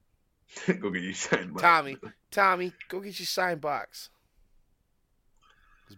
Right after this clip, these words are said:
Speaker 2: Billy Bats that said it. God damn, I can't believe I fucked that line up.
Speaker 1: And it, and it suck-, <laughs> it sucks 'cause Perry is, is marketable. The, he's got, uh,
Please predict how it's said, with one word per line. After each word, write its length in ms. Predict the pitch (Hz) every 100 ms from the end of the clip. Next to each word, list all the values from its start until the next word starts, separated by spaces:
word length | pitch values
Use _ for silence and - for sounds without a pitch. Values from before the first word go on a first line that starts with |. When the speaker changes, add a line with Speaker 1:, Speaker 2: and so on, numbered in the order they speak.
| 95
Speaker 2:
Billy 220 | 104 90
Bats 340 | 92 90 -
that 100 | 90 -
said 220 | 98 82
it. 160 | 80 -
God 180 | 104 92
damn, 200 | 87 85
I 40 |
can't 220 | - 92
believe 160 | 90 85
I 40 | 82
fucked 180 | - -
that 160 | 80 80
line 220 | 82 85
up. 160 | 82 - _ _ _ _ _
Speaker 1:
And 100 | 113 -
it, 120 | -
and 160 | 131
it 140 | 127 -
suck-, 280 | 143 - - -
<laughs> 80 | -
it 160 | -
sucks 240 | 139 131 -
'cause 160 | 104
Perry 340 | - 110 113 104
is, 200 | 82 - _ _
is 140 | 101 87
marketable. 600 | 104 104 90 78 80 - _ _ _ _ _ _ _ _ _ _
The, 140 | 117
he's 280 | 104 117 107
got, 200 | 123 120
uh, 520 | 113 110 104 98 87